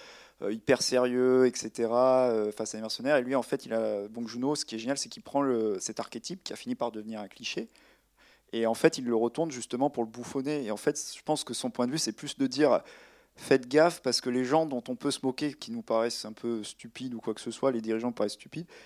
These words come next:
sont peut-être plus dangereux que ceux, que, que ceux qui se présentent intelligents. Donc ça, je trouve que c'est, c'est quelque chose qui est très fort, euh, enfin, qui est, qui est très malin, en fait, par rapport à une représentation S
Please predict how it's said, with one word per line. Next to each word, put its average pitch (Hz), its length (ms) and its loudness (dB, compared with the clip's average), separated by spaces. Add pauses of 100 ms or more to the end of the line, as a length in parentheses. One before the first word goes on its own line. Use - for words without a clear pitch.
(160)
sont 254 160 -2
peut-être - 200 2
plus - 200 -8
dangereux 147 400 2
que 175 120 -6
ceux, 147 220 -6
que, 104 760 -4
que 120 100 -8
ceux 135 160 -6
qui - 120 -10
se - 60 -10
présentent 120 360 -6
intelligents. 117 440 -8 (300)
Donc 113 120 -8
ça, 160 120 6
je - 120 0
trouve - 140 -8
que - 60 -6
c'est, 110 420 -2
c'est - 180 -8
quelque 117 160 -4
chose - 160 -6
qui - 80 -8
est 117 40 -8
très - 120 -6
fort, 131 460 0
euh, 110 160 4 (280)
enfin, 120 120 0
qui 131 160 -2
est, 123 60 -8 (300)
qui - 120 -4
est 123 160 -8
très - 180 -2
malin, 160 240 6
en 147 140 4
fait, - 320 -6
par 113 100 0
rapport 120 340 2
à 113 120 6
une 110 320 -4
représentation 117 680 -2
S 113 220 -4